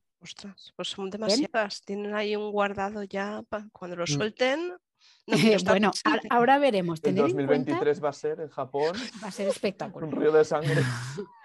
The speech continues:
Speaker 2: Bueno, tened en cuenta que el Bonen Kai, que parece una tontería y cosa de empresas, se lleva celebrando desde la época Muromachi, es decir, desde el siglo quince. Está
Speaker 1: Anda.
Speaker 2: arraigado.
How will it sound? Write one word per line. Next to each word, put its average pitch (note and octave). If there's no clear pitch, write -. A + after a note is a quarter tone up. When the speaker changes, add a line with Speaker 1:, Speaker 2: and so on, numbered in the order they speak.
Speaker 2:
Bueno, G3
tened G#3+
en D#4+
cuenta D4+
que C4
el G#3
Bonen G#3+
Kai, C4
que A#3
parece F#3
una B3
tontería G#3+
y G3+
cosa G#3
de G3
empresas, F3+
se F3+
lleva F3
celebrando A3
desde G3+
la F3+
época C4
Muromachi, F#3+
es F3+
decir, F3+
desde E3+
el C#3+
siglo A3+
quince. A3
Está -
Speaker 1:
Anda. A#3+
Speaker 2:
arraigado. D3